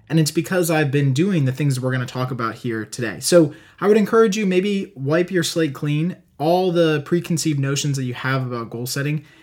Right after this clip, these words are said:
and really dig down deep into these. Maybe choose five or six that you can start to implement right now, but I can tell you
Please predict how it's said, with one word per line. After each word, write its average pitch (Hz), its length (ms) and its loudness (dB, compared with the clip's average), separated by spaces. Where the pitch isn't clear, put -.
and 170 200 2
really 233 300 0
dig 170 300 2
down 151 260 2
deep 139 220 0
into 135 240 -2
these. 107 180 -8
Maybe 160 380 2
choose 170 480 0
five 135 340 0
or 131 60 0
six 160 320 -4
that 147 80 -4
you 131 120 2
can 131 140 -2
start 127 280 -2
to 127 100 -8
implement 131 400 -2
right 120 180 -6
now, 123 220 -4
but 131 120 -4
I 127 120 -2
can 156 160 -4
tell 151 160 -4
you 131 260 -2